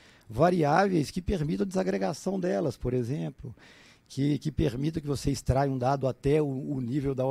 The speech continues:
do, do estabelecimento de saúde que produziu a informação. Isto é caminhar na produção da informação para,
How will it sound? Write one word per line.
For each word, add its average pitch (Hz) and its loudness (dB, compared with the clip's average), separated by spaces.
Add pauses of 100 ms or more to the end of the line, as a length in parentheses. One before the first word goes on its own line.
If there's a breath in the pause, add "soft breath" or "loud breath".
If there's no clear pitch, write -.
(100)
do, 131 -4
do 117 -2
estabelecimento 135 0
de - -8
saúde 123 -2
que 123 -4
produziu 117 2
a 117 -4
informação. 117 -6 (380 loud breath)
Isto 269 6
é 220 4 (340 soft breath)
caminhar 214 4
na 202 6
produção 139 0
da 143 0
informação 160 -2
para, 190 2